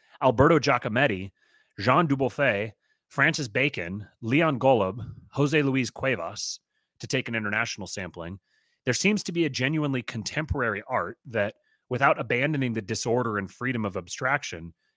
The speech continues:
turns its attention away from mere escape toward a serious human commitment.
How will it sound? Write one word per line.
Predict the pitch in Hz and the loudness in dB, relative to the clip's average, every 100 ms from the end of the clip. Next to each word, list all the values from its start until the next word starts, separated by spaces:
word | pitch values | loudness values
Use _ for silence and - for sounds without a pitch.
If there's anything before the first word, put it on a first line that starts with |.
| - | -4
turns | 185 196 | 0 0
its | 185 139 | -2 -6
attention | - 170 175 156 | -4 -2 -2 -2
away | 117 | -2
from | 117 127 113 | -2 -2 -2
mere | 123 113 | -2 -2
escape | - - 160 113 110 _ _ - | -4 -4 -2 -4 -6 _ _ -4
toward | 160 131 | 0 2
a | |
serious | 117 - 147 135 - | 0 -2 0 0 -2
human | - 147 120 | 0 0 0
commitment. | - 110 127 - - - | -6 -6 -6 -8 -20 -20